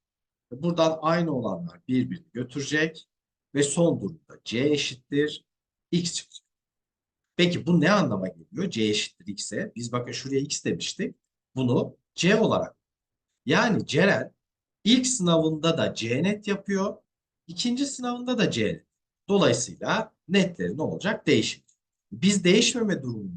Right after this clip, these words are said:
düz çizgiyle gösterdiğimize göre o zaman doğru cevap C şıkkı olur. Sekizinci sorumuzu da çözdük ve turuncu hız testini tamamlamış olduk. Umarım anlaşılabilmiştir. Detaylı çözmeye çalıştım.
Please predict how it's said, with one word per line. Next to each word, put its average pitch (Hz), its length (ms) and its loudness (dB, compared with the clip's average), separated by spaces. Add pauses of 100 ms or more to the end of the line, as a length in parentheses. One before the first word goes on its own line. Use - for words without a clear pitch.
(140)
düz 185 240 0
çizgiyle 131 420 -2
gösterdiğimize - 880 -6
göre 190 480 -6 (260)
o 160 100 0
zaman 82 440 -4
doğru 127 260 0
cevap 110 500 -4 (160)
C 156 220 2
şıkkı - 600 -8 (140)
olur. 107 220 -4 (1600)
Sekizinci 240 540 0
sorumuzu 175 400 2
da 139 100 -2
çözdük 156 480 -2
ve 196 280 0 (180)
turuncu 156 340 0
hız 165 180 -6
testini - 360 -10
tamamlamış 127 580 -4
olduk. 165 340 -14 (160)
Umarım 190 400 0
anlaşılabilmiştir. 156 1000 -2
Detaylı 160 380 2
çözmeye 98 400 -6
çalıştım. - 540 -8